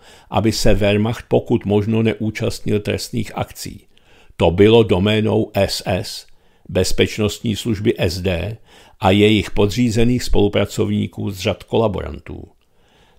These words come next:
Tato v uvozovkách dělba práce byla způsobena tím, že účast polních jednotek na trestných akcích decimovala vojska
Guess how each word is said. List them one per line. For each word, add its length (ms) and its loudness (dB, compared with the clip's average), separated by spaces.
Tato 300 2
v 160 -8
uvozovkách 680 2
dělba 300 2
práce 600 -4
byla 240 -2
způsobena 640 -2
tím, 500 -6
že 200 0
účast 480 0
polních 420 2
jednotek 540 -2
na 100 -4
trestných 640 -6
akcích 480 -4
decimovala 640 2
vojska 640 -4